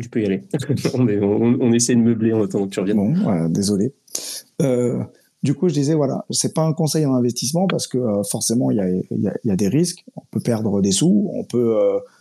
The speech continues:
Speaker 2: on, on peut aussi, euh, se faire scam, euh, se faire, voilà, il, il y a tout un tas de risques. Mais, euh, très franchement, je trouve vraiment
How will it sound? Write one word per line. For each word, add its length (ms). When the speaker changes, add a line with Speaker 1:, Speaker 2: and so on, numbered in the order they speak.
Speaker 2:
on, 280
on 100
peut 180
aussi, 640
euh, 560
se 160
faire 180
scam, 340
euh, 300
se 120
faire, 180
voilà, 320
il, 240
il 60
y 20
a 60
tout 180
un 80
tas 120
de 60
risques. 280
Mais, 360
euh, 280
très 160
franchement, 440
je 120
trouve 240
vraiment 560